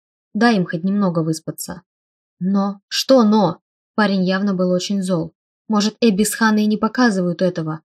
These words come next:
но им и правда тяжело. Да и Рик явно не в своей тарелке.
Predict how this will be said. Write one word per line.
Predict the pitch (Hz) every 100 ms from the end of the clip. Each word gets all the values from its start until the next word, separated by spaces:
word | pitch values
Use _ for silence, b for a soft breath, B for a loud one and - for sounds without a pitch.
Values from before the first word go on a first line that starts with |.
| _
но | 214
им | 214 220
и |
правда | 233 247 202 165
тяжело. | 160 170 175 190 165 - _ _ _
Да | 180
и | 214 240
Рик | 220 180 - _ _ _
явно | 196 190 165
не | 160
в | 160
своей | - 175 175
тарелке. | 170 180 180 165 - 185